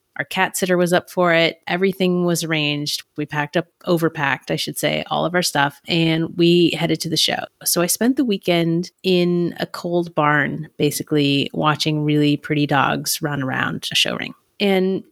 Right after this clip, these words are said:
it was actually better than I thought it was gonna be. I was worried that it was gonna be, like, a completely open space, but it was, was a barn, had walls. Like, we were still chilly, but it wasn't too bad. And then we had our warm hotel,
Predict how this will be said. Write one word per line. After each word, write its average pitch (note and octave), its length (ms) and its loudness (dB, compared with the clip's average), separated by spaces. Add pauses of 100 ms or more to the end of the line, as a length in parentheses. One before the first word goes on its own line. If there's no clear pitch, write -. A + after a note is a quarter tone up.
(120)
it C4 100 2
was C#4+ 180 0
actually D4+ 360 0
better D#3+ 320 0
than D3 200 -4
I C#3 460 -4
thought D3+ 280 -2
it - 60 -8
was - 160 -6
gonna - 200 -8
be. - 400 -8
I F#3 80 2
was F#3 180 2
worried F#3 240 2
that F3 160 2
it D#3+ 140 -2
was D#3 160 -2
gonna D3+ 160 -4
be, D3 180 0
like, - 200 -6
a - 20 -20
completely E3+ 500 -2
open B3+ 220 2
space, C4+ 340 2
but - 160 -2
it D3 80 2
was, E3 320 0
was F#3+ 140 -2
a F#3 40 -2
barn, D#3+ 300 4
had D#3+ 220 -2
walls. D3+ 520 2
Like, D#3 140 -8
we G3+ 60 2
were A#3 100 4
still A3+ 240 2
chilly, F3+ 500 4
but F3 120 0
it - 20 4
wasn't E3 300 2
too D3 160 -2
bad. - 340 -2
And E3 180 -6
then E3 80 -2
we E3 80 0
had D#3 140 -2
our D#3 80 0
warm D3 260 -4
hotel, C#3+ 640 -2